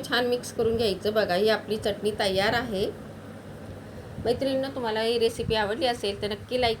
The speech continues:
करा. यामध्ये आपण थोडंसं तेल टाकून घेतले, तेल हे थोडं मिक्स करून घ्यायचं. खाताना काय करायचं, चटणी घ्यायची,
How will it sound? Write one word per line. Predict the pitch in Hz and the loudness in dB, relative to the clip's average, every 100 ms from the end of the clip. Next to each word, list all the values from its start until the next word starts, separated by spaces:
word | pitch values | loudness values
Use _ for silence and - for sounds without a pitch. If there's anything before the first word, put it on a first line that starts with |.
| - | 0
करा. | 202 202 | 4 4
यामध्ये | 202 196 196 202 | 4 2 0 -2
आपण | 196 196 | 0 -4
थोडंसं | - 254 254 240 226 | -2 2 2 2 -4
तेल | 214 - 233 247 | -8 0 2 4
टाकून | 247 233 220 | 2 0 -2
घेतले, | 214 214 170 185 - - - - - - - | -2 -2 0 0 -2 -6 -14 -12 -12 -4 0
तेल | 214 | 2
हे | 254 240 | 2 0
थोडं | 254 220 415 - - | 0 0 -2 -8 -6
मिक्स | 226 226 - | -4 -4 -2
करून | 233 220 | 0 2
घ्यायचं. | 233 190 165 196 466 - - - - - - - - - - - - - - - - - - - - - - - - - - | 2 2 2 0 -2 -6 -14 -16 -14 -14 -14 -16 -16 -16 -16 -16 -14 -14 -12 -12 -14 -14 -14 -16 -16 -16 -16 -16 -16 -16 -8
खाताना | - - 247 254 | -4 0 2 2
काय | 254 | 2
करायचं, | 254 226 180 185 202 330 - - - - | 4 2 2 -2 -6 -6 -14 -16 -14 0
चटणी | 247 - 254 | 0 2 0
घ्यायची, | 262 226 202 190 | 2 0 -2 -6